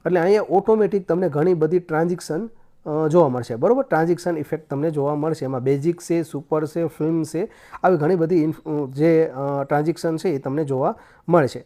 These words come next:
આમાં ખાસ એક યાદ રાખવું, ઘણી બધી એવી ઇફેક્ટ હોય છે કે જેને પરચેઝ એટલે કે તમારે પે પૈસા કરી અને તમે યુઝ કરી શકતા હોય છો, પણ ચિંતાની જરૂર નથી કારણ કે આપણી પાસે ઘણી બધી એવી આમાં ઇફેક્ટ હશે કે જેને તમે,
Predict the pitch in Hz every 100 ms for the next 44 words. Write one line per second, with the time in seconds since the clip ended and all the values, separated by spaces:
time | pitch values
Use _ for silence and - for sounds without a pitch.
0 | - 180 208 - 196 196 202 170 170 170
1 | 156 147 160 - - _ _ - 160 190
2 | 185 196 175 185 175 175 185 180 170 170
3 | 160 160 147 165 180 - 170 170 202 147
4 | 143 175 175 175 165 170 175 175 180 196
5 | 196 175 180 185 170 190 190 123 _ _
6 | - 156 170 165 160 175 139 160 151 160
7 | 151 143 131 - 196 - _ - 165 170
8 | 127 117 175 185 202 214 208 180 190 202
9 | 202 202 196 - - _ - 175 185 175
10 | 160 180 185 175 156 147 180 175 185 175
11 | 180 180 160 170 160 170 165 180 180 139
12 | - 143 147 170 156 160 180